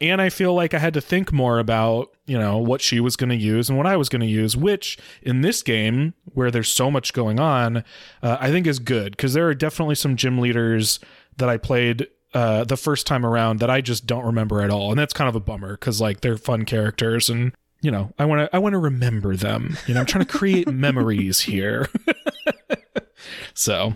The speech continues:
that's most of what I've been playing, if we're being honest. Uh, but I did, I did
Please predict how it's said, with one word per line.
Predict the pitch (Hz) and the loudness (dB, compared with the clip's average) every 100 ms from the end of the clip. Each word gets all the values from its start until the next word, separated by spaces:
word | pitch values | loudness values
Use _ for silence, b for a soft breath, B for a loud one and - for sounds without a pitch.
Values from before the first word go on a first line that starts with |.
| - | -2
that's | 330 370 - - - | 0 0 -2 -12 -14
most | - 147 143 127 143 196 - 208 | -4 0 2 4 2 0 -2 -2
of | 180 | 0
what | 190 | 2
I've | 196 185 175 | 2 2 0
been | 196 185 | 0 0
playing, | 180 190 190 185 190 202 | 0 2 4 4 4 2
if | 170 147 - | 2 0 2
we're | 156 | 0
being | 147 156 147 | 2 2 2
honest. | 147 156 170 170 - - B B B B | 2 2 2 0 -4 -8 B B B B
Uh, | 143 127 123 - | 0 2 0 -2
but | 127 180 180 | -4 0 0
I | 165 | 0
did, | 127 202 190 156 - | -2 -2 -2 -8 -4
I | 139 | -2
did | 135 175 | 0 -2